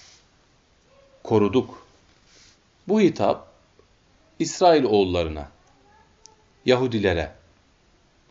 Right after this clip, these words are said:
Musa'ya iman etmiş olan insanlara.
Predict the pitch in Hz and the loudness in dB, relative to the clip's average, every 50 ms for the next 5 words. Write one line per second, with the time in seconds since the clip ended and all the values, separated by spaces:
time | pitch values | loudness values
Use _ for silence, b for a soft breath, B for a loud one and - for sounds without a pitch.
0 | b b b b b b b b - - 110 127 135 135 - - 135 131 131 143 | b b b b b b b b -6 -2 0 0 0 0 2 4 4 4 6 4
1 | 156 180 190 180 - - - _ _ _ _ _ _ - 131 135 135 139 160 160 | 4 2 0 -4 -8 -14 -20 _ _ _ _ _ _ -2 0 0 2 2 0 0
2 | 139 113 - 101 98 - 101 101 101 - - 98 98 90 - 165 180 180 170 - | 0 -2 -4 -8 -8 -8 -8 -8 -8 -8 -6 -6 -6 -4 -4 -6 -6 -8 -14 -20
3 | _ _ _ _ _ _ _ _ _ _ - 107 107 104 101 - 98 87 82 80 | _ _ _ _ _ _ _ _ _ _ -8 -6 -4 -4 -4 -4 -4 -6 -6 -8
4 | 78 76 73 73 | -10 -12 -14 -16